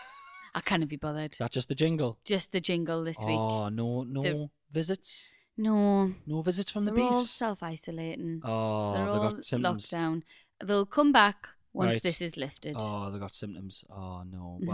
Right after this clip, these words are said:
Speaker 1: Well, I speak for everyone when I say I hope the beefs recover fully.
Speaker 2: <laughs> You were gonna say, you were
Speaker 1: No,
Speaker 2: gonna say
Speaker 1: I was
Speaker 2: something else
Speaker 1: not.
Speaker 2: there.
Speaker 1: We're all wish Barry and whatever the fucking Christ
Speaker 2: Belinda
Speaker 1: Belinda and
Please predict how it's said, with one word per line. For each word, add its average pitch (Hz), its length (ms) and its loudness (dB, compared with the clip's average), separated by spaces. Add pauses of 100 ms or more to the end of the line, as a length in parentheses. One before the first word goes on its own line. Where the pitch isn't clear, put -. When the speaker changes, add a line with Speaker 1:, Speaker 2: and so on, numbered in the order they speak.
(120)
Speaker 1:
Well, 170 140 0
I 220 240 -4 (220)
speak - 280 -4
for 123 160 -4
everyone 98 720 -6
when 101 400 -10
I 98 320 -12
say 98 520 -6 (340)
I - 80 -18
hope 107 240 -10
the 95 40 -18
beefs - 500 -10 (1080)
recover 104 560 -6 (160)
fully. - 360 4
Speaker 2:
<laughs> - 20 12
You 294 160 12
were 190 120 12
gonna 269 380 10
say, - 300 10
you 254 260 8
were - 100 12
Speaker 1:
No, 185 120 12
Speaker 2:
gonna 208 140 12
say 214 40 12
Speaker 1:
I 190 220 12
was 185 260 10
Speaker 2:
something 190 140 4
else 165 80 8
Speaker 1:
not. 160 180 10
Speaker 2:
there. 175 120 4
Speaker 1:
We're 139 120 4
all 147 300 10
wish 143 340 2 (100)
Barry 151 440 6 (440)
and 117 380 0 (340)
whatever 131 320 2
the 127 120 0
fucking 123 340 -6
Christ 139 220 4
Speaker 2:
Belinda 190 680 8
Speaker 1:
Belinda 120 560 -2
and 170 240 6